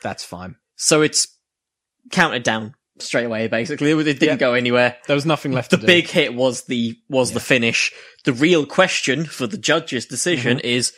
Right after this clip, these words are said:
Speaker 2: who did P P three D hurt more? It may
Speaker 1: Yeah.
Speaker 2: have been spectacular when Cherub launched through the wall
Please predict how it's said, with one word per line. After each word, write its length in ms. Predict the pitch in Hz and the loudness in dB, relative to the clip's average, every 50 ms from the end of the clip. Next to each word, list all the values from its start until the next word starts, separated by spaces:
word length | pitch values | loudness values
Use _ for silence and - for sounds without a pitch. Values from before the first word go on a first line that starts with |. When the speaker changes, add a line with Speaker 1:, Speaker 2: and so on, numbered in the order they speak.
| _ _ _ _ - | _ _ _ _ -2
Speaker 2:
who 140 | - 160 165 | 0 0 2
did 220 | 160 175 165 - | 2 0 -2 -2
P 180 | - - 180 156 | 0 0 0 0
P 180 | - - 170 156 | 0 -2 -2 -2
three 320 | - - 165 160 165 156 | -2 -2 0 0 0 0
D 180 | 147 156 151 143 | 0 0 -2 -2
hurt 340 | - - 151 151 160 - 127 | 0 0 0 0 0 0 -2
more? 420 | 131 143 170 147 104 104 113 - _ _ _ _ _ _ _ _ | -2 -2 -2 -2 -2 -6 -8 -12 _ _ _ _ _ _ _ _
It 140 | - 180 151 | 2 2 4
may 140 | 151 165 185 | 6 4 4
Speaker 1:
Yeah. 60 | 208 | 4
Speaker 2:
have 80 | 180 147 | 4 2
been 120 | 208 190 180 | 0 -2 -2
spectacular 760 | - - - 202 - - - 220 220 - - - 170 139 120 | -2 -2 -2 -2 -2 0 2 2 2 2 0 0 0 2 2
when 120 | 113 113 117 | 0 0 0
Cherub 400 | - - 139 123 123 123 113 98 | 0 0 2 2 2 0 -2 -4
launched 680 | 147 147 139 135 143 147 143 143 135 - - - - | -4 -4 0 2 4 4 4 2 -2 -4 -6 -8 -4
through 180 | - 143 131 127 | -2 -2 -2 0
the 80 | 127 | 0
wall 400 | 120 117 117 113 117 131 156 160 | -2 0 0 0 0 -2 -2 -4